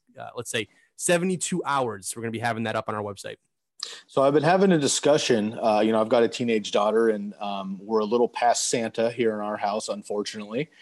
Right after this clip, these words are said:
Speaker 2: Uh, those days were, were blissful. Um, but I have a qu-, a question for you, Chris, as you're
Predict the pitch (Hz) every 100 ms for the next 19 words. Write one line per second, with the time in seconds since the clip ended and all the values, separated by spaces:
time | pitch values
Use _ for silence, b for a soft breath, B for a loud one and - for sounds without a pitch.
0 | b - 98 98 107 90 107 107 104 104
1 | 104 98 101 90 107 104 - 110 127 B
2 | B B 110 113 110 110 110 123 107 165
3 | 139 175 - 156 - 113 - 196 - 123
4 | 113 - 123 113 104 113 104